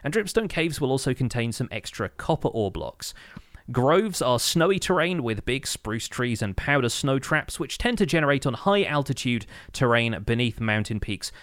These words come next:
or hilltops. Large ore veins are also integrated into the terrain. These are copper veins that form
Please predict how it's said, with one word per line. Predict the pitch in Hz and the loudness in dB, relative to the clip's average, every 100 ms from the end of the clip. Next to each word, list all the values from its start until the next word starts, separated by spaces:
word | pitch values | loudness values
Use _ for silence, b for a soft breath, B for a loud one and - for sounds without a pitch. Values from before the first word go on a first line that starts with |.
| B B | B B
or | 117 110 | 0 0
hilltops. | - 185 - 117 - - - _ _ _ _ _ _ _ | 4 2 4 0 -4 -10 -12 _ _ _ _ _ _ _
Large | 117 160 180 175 | 4 8 8 8
ore | 180 185 | 8 8
veins | 131 143 135 120 | 8 6 4 4
are | 123 | 2
also | 117 123 | 2 0
integrated | 110 113 113 110 - - | -2 -2 0 0 0 -4
into | 113 113 113 | -2 -2 -2
the | 98 | -4
terrain. | - 117 147 185 | 0 4 4 2
These | 175 123 | 0 0
are | 113 | -2
copper | - - 196 156 | -2 0 2 4
veins | 160 185 190 - | 2 2 0 0
that | 127 | -2
form | - 131 131 123 | 0 2 2 0